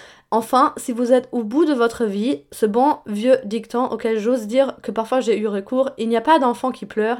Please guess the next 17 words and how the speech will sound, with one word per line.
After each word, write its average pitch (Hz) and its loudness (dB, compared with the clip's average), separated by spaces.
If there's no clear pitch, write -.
il 208 -2
n'y 220 0
a 226 -2
que 247 -4
des 262 0
portes 226 -2
mal 202 0
fermées. 170 -6
Ja, 185 2
also 190 2
wenn 202 -2
sie 202 -4
am 185 -6
Ende 220 0
ihres 196 0
Lebens 202 -2
sind, 202 -2